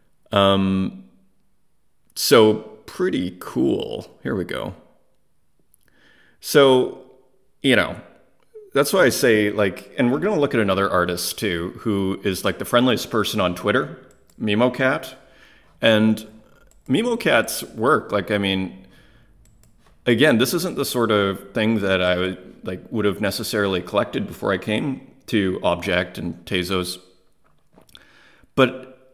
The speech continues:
I mean, it's so actually well done. Again, this looks like, uh, you guys like the art history? Uh, this looks like Henri Rousseau. I pointed this out on Twitter, like, a couple of months ago, or whenever this came out, May twenty-sixth.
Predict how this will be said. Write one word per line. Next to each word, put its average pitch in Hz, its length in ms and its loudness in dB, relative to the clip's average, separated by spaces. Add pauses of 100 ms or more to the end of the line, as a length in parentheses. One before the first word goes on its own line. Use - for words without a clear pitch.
I 123 120 4
mean, 117 340 4
it's 113 180 -2
so 214 540 -2 (160)
actually 101 420 -2
well 104 400 2
done. 98 640 0
Again, 107 340 0
this - 240 -4
looks - 220 -6
like, 104 300 -4
uh, 92 340 0 (180)
you 117 100 -10
guys 110 200 0
like 110 140 0
the 110 100 2
art 110 180 2
history? 165 600 -4
Uh, 110 160 0 (460)
this - 180 -2
looks 196 120 -2
like 165 140 2
Henri 135 400 6
Rousseau. 127 380 4
I 95 80 4
pointed 143 340 0
this 104 180 -2
out 113 160 6
on 98 160 0
Twitter, 104 640 2
like, 98 180 -2
a - 40 -16
couple 120 240 0
of 98 80 2
months 107 240 0
ago, 95 160 -2
or 98 160 4
whenever 117 220 4
this 101 180 -2
came 104 180 2
out, 104 180 4
May 107 140 2
twenty-sixth. 101 880 0